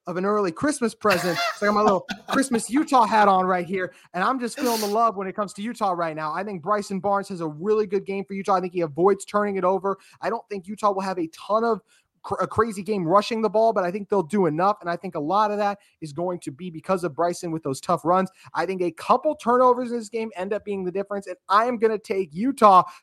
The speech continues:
Speaker 1: to squeak out a twenty-four to twenty-three victory over the Washington Huskies.
Speaker 2: Ooh, that's a low scoring game. I,
Speaker 1: Yes,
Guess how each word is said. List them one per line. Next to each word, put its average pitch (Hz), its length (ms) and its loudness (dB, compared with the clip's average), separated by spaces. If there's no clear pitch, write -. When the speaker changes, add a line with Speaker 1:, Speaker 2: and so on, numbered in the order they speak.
Speaker 1:
to 190 120 6
squeak 262 720 0
out 202 320 6
a 175 200 -4
twenty-four 262 920 2
to 180 120 -2
twenty-three 269 640 -2
victory 202 520 -2
over 170 380 0
the 139 80 -8
Washington 165 560 -2
Huskies. - 600 -12
Speaker 2:
Ooh, 269 240 0
that's - 180 -4
a 123 60 -6
low 156 220 -4
scoring 170 380 -2
game. 185 420 0
I, 202 120 8
Speaker 1:
Yes, 214 100 0